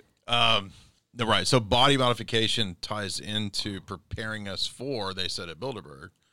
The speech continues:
the former head of, uh, Google, Regina Dugan, she said that it would be to get people to take microchips and nanotech and all that stuff down the road. And that's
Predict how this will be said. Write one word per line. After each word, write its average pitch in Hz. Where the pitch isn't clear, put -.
the 90
former 98
head 92
of, 80
uh, 80
Google, 82
Regina 85
Dugan, 85
she -
said 85
that 82
it 98
would 85
be 110
to 107
get 85
people 101
to 92
take 95
microchips 95
and 85
nanotech 76
and -
all 85
that -
stuff -
down 53
the 50
road. 50
And 92
that's -